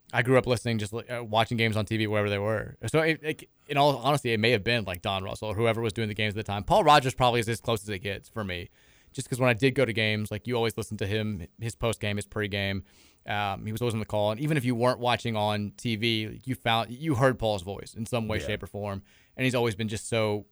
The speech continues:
Speaker 1: omnipresent when it comes to Louisville athletics my entire life. He probably would be, would be my answer. Uh, I mean, I watched a lot of Braves baseball games growing up 'cause they were always on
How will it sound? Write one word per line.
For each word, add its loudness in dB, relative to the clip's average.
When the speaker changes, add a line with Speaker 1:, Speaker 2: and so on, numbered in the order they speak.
Speaker 1:
omnipresent 0
when -8
it -8
comes -2
to -8
Louisville 2
athletics -2
my -4
entire -2
life. -2
He 0
probably 4
would -4
be, -6
would -4
be -6
my -4
answer. -12
Uh, 4
I -2
mean, 6
I 8
watched 6
a -2
lot 6
of -4
Braves 0
baseball -2
games -2
growing -4
up -2
'cause -8
they -2
were -2
always -2
on -2